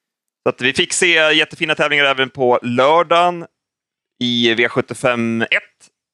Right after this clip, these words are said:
så vann Bålsta Palema och, eh, han tog ledningen, vilket var överraskande för vår del.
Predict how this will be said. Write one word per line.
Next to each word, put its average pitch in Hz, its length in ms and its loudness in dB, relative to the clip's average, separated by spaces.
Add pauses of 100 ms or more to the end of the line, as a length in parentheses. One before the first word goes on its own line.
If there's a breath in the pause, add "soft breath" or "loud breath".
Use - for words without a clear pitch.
(140)
så 127 460 0
vann 117 460 0
Bålsta 135 480 0
Palema 139 760 0
och, - 400 -6
eh, 110 340 2
han 123 220 -2
tog 123 340 -4
ledningen, 139 680 0
vilket 127 300 -6
var 117 100 2
överraskande 110 500 0
för 117 80 -10
vår 131 180 0
del. 101 140 -2